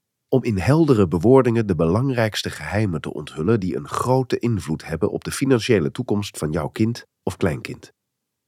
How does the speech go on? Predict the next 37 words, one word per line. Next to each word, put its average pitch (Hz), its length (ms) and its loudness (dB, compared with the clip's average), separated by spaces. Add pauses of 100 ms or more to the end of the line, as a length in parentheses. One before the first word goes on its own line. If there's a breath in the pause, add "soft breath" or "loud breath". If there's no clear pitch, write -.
(800)
In 117 100 2
de - 100 2
eerste 151 500 4
zes 117 360 2
geheimen 101 640 -2 (340)
hoor 147 300 4
je 135 140 4
op 90 200 -4
welke 123 400 2
manieren 110 680 0
je 90 120 0
je 78 140 -2
geld 117 320 -2
kan 90 160 -4
laten 82 280 -6
groeien. - 420 -4 (1040)
In 95 260 4
geheim 82 420 0
zeven 104 360 4
tot 82 160 -10
en 69 60 -8
met 71 120 -8
elf 123 400 -2 (280)
gaat 131 260 2
het 117 100 0
over 98 260 2
de 92 120 2
risico's 104 600 0
die 92 160 -2
je 82 80 2
loopt 78 380 -4
om 82 140 -6
je 80 100 -6
geld 87 280 -4
kwijt 110 260 0
te - 80 -6
raken 67 420 -4